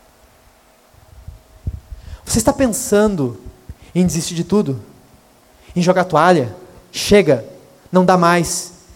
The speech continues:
Mais uma vez, eu não suporto mais. Este é o momento para você não desperdiçar este seu sofrimento, mas se aproximar ainda mais de Jesus.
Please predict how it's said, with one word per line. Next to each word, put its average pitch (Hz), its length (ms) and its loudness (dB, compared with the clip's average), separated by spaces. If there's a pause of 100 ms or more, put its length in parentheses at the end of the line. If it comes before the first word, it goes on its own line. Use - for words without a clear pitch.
(120)
Mais 214 320 4
uma 214 200 4
vez, 170 480 -2 (580)
eu 202 80 0
não 214 80 6
suporto 196 520 2
mais. 139 500 -6 (2750)
Este 240 320 6
é 233 40 8
o - 20 2
momento 196 380 4
para 196 100 2
você 185 240 0
não 190 380 2
desperdiçar 180 880 0
este 147 200 -4
seu 139 160 -8
sofrimento, 113 680 -12 (1120)
mas 180 140 8
se 220 80 6
aproximar 180 720 2
ainda 175 220 0
mais 139 280 -4
de 127 80 -10
Jesus. 107 600 -14